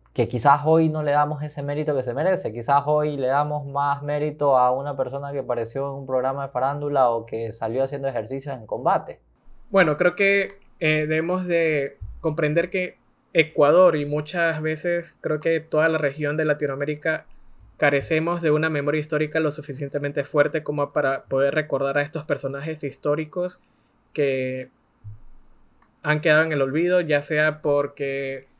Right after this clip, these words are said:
Speaker 2: los archivos se han ido perdiendo con el paso del tiempo, eh, los grandes incendios que han sufrido las importantes ciudades donde se podía haber guardado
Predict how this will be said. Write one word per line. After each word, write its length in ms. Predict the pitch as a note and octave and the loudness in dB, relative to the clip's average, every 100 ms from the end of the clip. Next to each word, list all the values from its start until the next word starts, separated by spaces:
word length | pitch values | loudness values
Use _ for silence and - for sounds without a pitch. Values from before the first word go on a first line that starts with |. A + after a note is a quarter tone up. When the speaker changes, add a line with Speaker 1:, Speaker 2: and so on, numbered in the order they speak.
| _ _ - - | _ _ -20 -2
Speaker 2:
los 200 | D3+ D3 | 0 0
archivos 480 | D3 - E3 E3 | -4 -2 0 0
se 100 | D#3 | 2
han 240 | D3 D3 D3 | 0 0 -2
ido 300 | D3 D3 D3 | -2 -2 -2
perdiendo 680 | C#3+ D3 D3+ D3 D3 C#3+ | -2 0 -2 0 -2 -2
con 140 | - C#3 | -2 -2
el 80 | B2+ | 0
paso 260 | C#3 D3 | -6 -6
del 160 | C3 C3 | -8 -6
tiempo, 880 | F#3+ F#3 E3 D3+ D3 D3 C#3+ C#3+ - _ | -4 -4 -4 -4 -2 -2 -2 -6 -10 _
eh, 420 | D3+ C#3+ C3+ C3 - | -6 -4 -6 -8 -4
los 160 | C#3+ C3+ | -2 0
grandes 320 | D3+ D3+ D3+ | 0 0 -2
incendios 840 | C#3+ - D3 D3 C#3+ C#3+ C#3 - | -4 -2 -2 -2 -2 -2 -4 -6
que 120 | - | -6
han 100 | C#3 | -6
sufrido 480 | C#3 C#3+ D3 C#3 C3+ | -8 -6 -2 0 0
las 380 | C3+ C3 C3+ D3 | 0 -2 -6 -8
importantes 520 | C#3+ C3+ C3 C3+ D3+ | -6 -4 -4 -4 -6
ciudades 360 | D3 C#3 C3+ C#3+ | -4 -4 -4 -6
donde 260 | C#3 C#3 | -4 -4
se 160 | - C#3+ | -6 -8
podía 220 | C#3+ C3+ | -4 -2
haber 160 | C#3 C#3 | -2 0
guardado 440 | C#3 C#3 C3+ - | 0 0 -4 -6